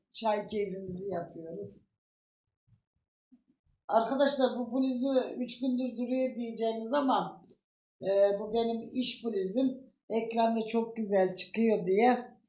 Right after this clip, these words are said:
e, bunu giyiyorum sürekli. Yani iş bittiği zaman başka kıyafetimi giyiyorum.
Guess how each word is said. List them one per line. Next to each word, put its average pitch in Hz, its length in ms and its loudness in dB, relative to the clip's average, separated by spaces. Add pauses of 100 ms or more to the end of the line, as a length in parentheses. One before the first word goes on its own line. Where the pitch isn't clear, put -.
(400)
e, 196 300 2
bunu 226 200 -4
giyiyorum 180 460 0
sürekli. 185 880 0 (960)
Yani 180 500 0 (840)
iş - 260 -8
bittiği 214 340 -6
zaman 226 300 0
başka 214 320 -2
kıyafetimi 190 720 -2
giyiyorum. 160 680 -4